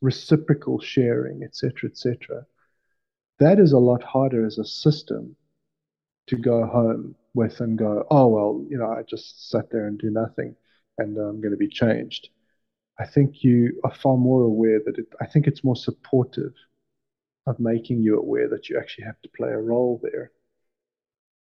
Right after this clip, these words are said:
That for me is, is, is like this, it's a bit like a double-edged sword when it comes to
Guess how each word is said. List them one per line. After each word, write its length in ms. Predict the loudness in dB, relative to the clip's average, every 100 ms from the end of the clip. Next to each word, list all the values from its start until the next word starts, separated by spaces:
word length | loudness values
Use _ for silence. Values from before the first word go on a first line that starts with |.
| _ _ _ _ _ 0
That 240 | 0 2
for 100 | 4
me 200 | 6 8
is, 200 | 6 4 -2
is, 320 | -2 -2 -8
is 200 | -8 -4
like 220 | -4 -4 -2
this, 380 | -4 -4 _ _
it's 80 | -12
a 60 | -8
bit 100 | -2
like 180 | 0 2
a 40 |
double-edged 520 | 2 4 6 4 0
sword 520 | -12 -4 0 2 0
when 160 | -2 -4
it 160 | -6 -6
comes 260 | -6 -8
to 80 | -16